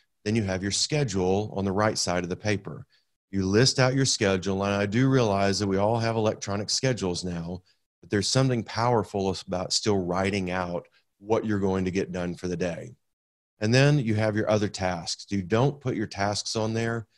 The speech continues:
until they come up during the day. Stay focused on the key three first, and then add other things that come up and get those done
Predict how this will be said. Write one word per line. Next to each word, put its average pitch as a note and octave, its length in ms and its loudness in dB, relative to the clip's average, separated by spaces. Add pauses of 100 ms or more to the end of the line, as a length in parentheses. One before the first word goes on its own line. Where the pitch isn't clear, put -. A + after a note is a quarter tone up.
(240)
until A2 400 -2
they G2+ 180 0
come F#2+ 320 -4
up F#2+ 300 0
during F#2 260 0
the F2+ 80 -4
day. E2 440 -4 (340)
Stay - 240 0
focused A#2+ 540 0
on B2+ 100 0
the A#2 80 -2
key A#2+ 240 -2
three G2+ 240 -2
first, F#2 680 -2 (380)
and F#2+ 220 -4
then G#2+ 300 2
add F#2+ 260 -2
other G2+ 220 -2
things G2 280 -2
that - 120 -10
come F#2+ 180 -4
up F#2 160 0
and F#2 120 -2
get F#2+ 120 -2
those F#2 200 -2
done F#2 300 0